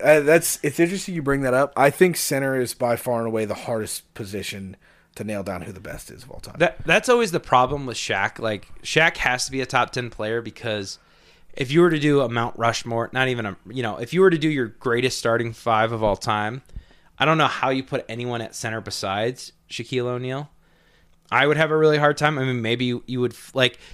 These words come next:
Speaker 2: if we were saying you have to stick to truly what people played,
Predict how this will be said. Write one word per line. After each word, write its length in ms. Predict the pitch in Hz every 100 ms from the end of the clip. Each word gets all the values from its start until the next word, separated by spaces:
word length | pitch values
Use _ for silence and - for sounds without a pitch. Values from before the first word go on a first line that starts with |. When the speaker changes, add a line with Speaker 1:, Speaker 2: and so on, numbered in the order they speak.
| -
Speaker 2:
if 160 | 170 147
we 160 | 185
were 120 | 220 196
saying 400 | 190 175 151 127
you 100 | 139
have 180 | 147 -
to 100 | 151
stick 260 | 160 143
to 80 | 117
truly 560 | - - 165 180 175 160
what 220 | 151 -
people 280 | 143 - 127
played, 460 | - 98 80 80